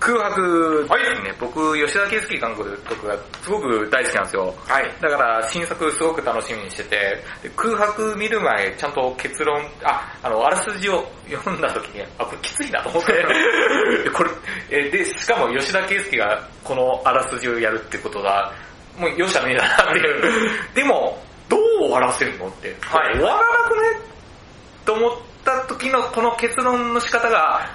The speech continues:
Speaker 1: まあ、結論にはなってないんだけど、
Speaker 2: うん。
Speaker 1: もうどう折り合いをつけるかっていうのがすごくテーマに持ってったのが、あ、そうだよねっ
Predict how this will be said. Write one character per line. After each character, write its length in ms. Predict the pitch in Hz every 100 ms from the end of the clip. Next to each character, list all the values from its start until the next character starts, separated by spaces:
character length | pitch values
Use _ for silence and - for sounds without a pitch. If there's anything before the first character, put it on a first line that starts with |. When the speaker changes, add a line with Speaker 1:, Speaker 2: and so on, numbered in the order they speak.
| -
Speaker 1:
ま 60 |
あ、 20 | -
結 200 | 147 262
論 160 | 294
に 80 | 311
は 60 | 127
な 160 | 147
っ 20 | -
て 60 |
な 80 | 214
い 40 |
ん 20 | 208
だ 60 |
け 80 | 139
ど、 260 | 135 123 - - - - - -
Speaker 2:
う 20 |
ん。 20 | 95
Speaker 1:
も 40 |
う 20 | -
ど 100 | 151 277 415 330
う 40 | -
折 100 | 143
り 80 |
合 60 | 147
い 100 | 151
を 80 | 139
つ 140 | -
け 100 | -
る 80 | 143
か 100 | 113
っ 60 | -
て 80 | 98
い 20 |
う 40 |
の 60 | 98
が 100 | 95
す 120 | -
ご 80 | 202
く 100 | 156 -
テ 160 | 165 160
ー 40 |
マ 80 | 104
に 100 | 95
持 140 | 107
っ 20 |
て 220 | - - 160
っ 40 | -
た 120 | 143
の 100 | 110
が、 340 | 107 95 - - - - - - -
あ、 140 | - 190 -
そ 160 | - 415
う 80 | 392
だ 60 |
よ 80 | 98
ね 80 |
っ 40 | 98